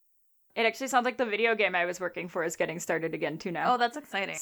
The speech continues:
Speaker 1: But you'll be able to hear where my voice goes for that, but how low of a register that was, even with me having kind of a low voice for a woman anyway.
Speaker 2: Mm-hmm.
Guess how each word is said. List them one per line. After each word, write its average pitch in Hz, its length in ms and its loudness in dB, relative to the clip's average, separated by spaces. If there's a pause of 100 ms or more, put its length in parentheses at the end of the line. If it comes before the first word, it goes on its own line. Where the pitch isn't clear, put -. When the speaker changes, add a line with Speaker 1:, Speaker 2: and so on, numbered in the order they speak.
(100)
Speaker 1:
But 196 160 2
you'll 220 140 4
be 226 120 4
able 220 200 4
to 226 120 0
hear 226 380 4
where 208 300 6
my 196 520 2
voice 262 320 4
goes 196 540 0
for 233 200 0
that, 185 380 4
but 202 140 0
how 196 180 0
low 196 200 2
of 190 100 -4
a 190 60 -2
register 214 560 0
that 170 200 -2
was, 180 360 2
even 185 280 -4
with 180 200 -4
me 185 140 -6
having 202 380 0
kind 277 220 -2
of 254 80 -4
a 269 60 2
low 262 180 6
voice 269 560 2
for 262 380 6
a 254 180 2
woman 247 440 2 (200)
anyway. 311 640 2 (100)
Speaker 2:
Mm-hmm. 202 340 -2